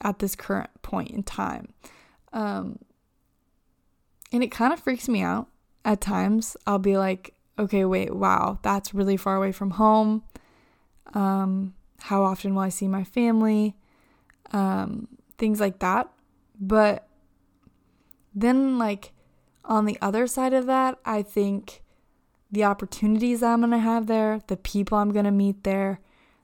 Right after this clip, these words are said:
the churches I'm gonna be able to go to, um, just the life that I'm going to live, be able to live in Tennessee is just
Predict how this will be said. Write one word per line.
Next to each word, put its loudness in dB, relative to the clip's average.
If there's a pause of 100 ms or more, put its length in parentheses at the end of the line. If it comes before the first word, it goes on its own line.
the -6
churches 0
I'm 4
gonna 2
be 4
able 2
to 0
go 4
to, -4 (580)
um, -4 (920)
just 0 (100)
the -2
life -4
that 0
I'm 2
going 2
to 0
live, -2
be 0
able 0
to -6
live 0
in 0
Tennessee -2
is -4
just -8